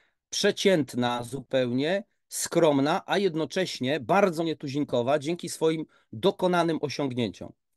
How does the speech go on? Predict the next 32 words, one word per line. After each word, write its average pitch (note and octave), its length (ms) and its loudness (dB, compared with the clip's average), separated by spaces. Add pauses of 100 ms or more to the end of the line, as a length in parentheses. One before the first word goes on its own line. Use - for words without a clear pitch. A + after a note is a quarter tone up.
(440)
Sprawczość - 1120 0 (560)
tej E3 240 4
osoby D#3+ 540 2
sami D#3+ 280 0
będziecie C#3+ 360 -4
mogli C#3 320 -2
poznać. D3 460 0
Myślę, C#3 300 -2
że C#3 240 0 (120)
spokojnie D3 500 0
będziecie C3 460 -4
też B2+ 240 -6
mogli, C3 300 -2
słuchając, C3+ 640 -2
sami C#3 240 0
wnioski A#2+ 600 -4 (300)
wyciągnąć. A#2 600 0 (800)
Sprawdzić B3+ 560 2
oczywiście, E3+ 460 -4
jaka D#3+ 240 2
ta E3 120 -2
osoba D3 400 0
jest, D#3+ 140 2
możecie D3+ 380 -4
sami, D#3 420 0
jak D3 340 -2
go D3 160 -6
bliżej C#3+ 460 -6
poznacie. F3 460 2
Myślę, B2 260 -4
że A#2+ 80 -8
będzie C3 380 0